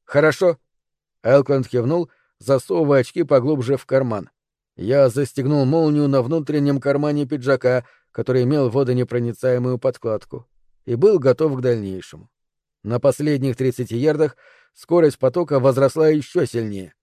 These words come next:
В десяти ярдах от стены мы уже выставили руки вперед и вверх и на несколько секунд замерли. По всей вероятности, мы сейчас выглядели как парочка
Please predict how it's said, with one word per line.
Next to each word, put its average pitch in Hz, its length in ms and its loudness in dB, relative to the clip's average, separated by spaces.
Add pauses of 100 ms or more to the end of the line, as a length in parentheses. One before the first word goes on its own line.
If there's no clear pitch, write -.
(320)
В 92 100 -16
десяти 120 480 -6
ярдах 151 460 0
от 156 120 -6
стены 160 380 -6 (340)
мы 147 140 -4
уже 147 220 0
выставили 151 480 0
руки 147 320 2
вперед 135 420 0 (240)
и 117 100 -6
вверх 117 440 -2 (160)
и 120 100 -2
на 139 120 2
несколько 151 440 -2
секунд 147 360 -4
замерли. 123 480 -2 (420)
По - 140 -6
всей 160 220 -2
вероятности, 139 640 0
мы 123 160 -2
сейчас 135 420 -6
выглядели 131 600 0
как 123 240 -4
парочка 143 500 -2